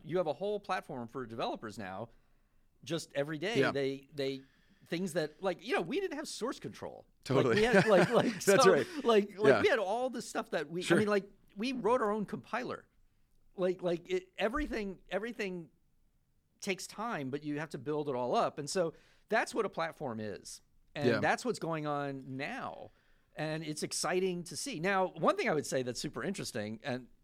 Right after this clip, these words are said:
Speaker 1: I don't wanna veer us too off, but is that everybody's now seen this movie.
Speaker 2: Right.
Speaker 1: So they, they know now, like, if you have a thing called a platform, like, that's where all the economics are. And so there, it's, people are very quick to, like, declare something,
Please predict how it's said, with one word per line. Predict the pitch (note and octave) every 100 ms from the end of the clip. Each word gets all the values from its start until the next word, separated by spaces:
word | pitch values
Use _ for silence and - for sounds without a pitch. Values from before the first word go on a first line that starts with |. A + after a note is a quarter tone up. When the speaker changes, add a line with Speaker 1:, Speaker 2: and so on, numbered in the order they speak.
| _
Speaker 1:
I | A#2+
don't | B2
wanna | A#2
veer | A2 B2 A#2+
us | -
too | B2+
off, | B2+
but | D#3+ D#3
is | D3
that | C#3 C3 - - _ _ _ _ _ _ _
everybody's | G#3+ C4 A3 E3+
now | F#3
seen | - G3+ G3
this | E3 C3+
movie. | E3+ D#3 - _ _ -
Speaker 2:
Right. | C3 A2 -
Speaker 1:
So | F#3
they, | E3+ E3 D#3 -
they | E3 E3
know | E3 E3+ B3 C#4+
now, | A3+ B2 G#2 F#2+ A2
like, | C3+ C3
if | D3
you | D3+
have | D#3+
a |
thing | - G#3+ C4
called | C4+ A3 G3
a | E3+
platform, | - E3+ - - G2 F2+ G#2+ _ _ _ _ _
like, | C#3+ B2+
that's | D#3+ D#3+ -
where | E3+
all | D3
the | C#3
economics | C3 C3 A#2+ A#2 G2+
are. | F#2 A#1 - _ _ _ _ _ _ _ _ _
And | - D#3
so | C#3 E3+
there, | D3+ E3+ E3+
it's, | E3+ -
people | A#3+ A#3+
are | F3+
very | C3 G3+ A3 G#3+
quick | - G#3+ B2+ -
to, | C#3+
like, | C3 B2+ -
declare | C3+ - F#3 F#3+ G3
something, | F#3+ C#3+ A#2+ A#2+ G#2 G2+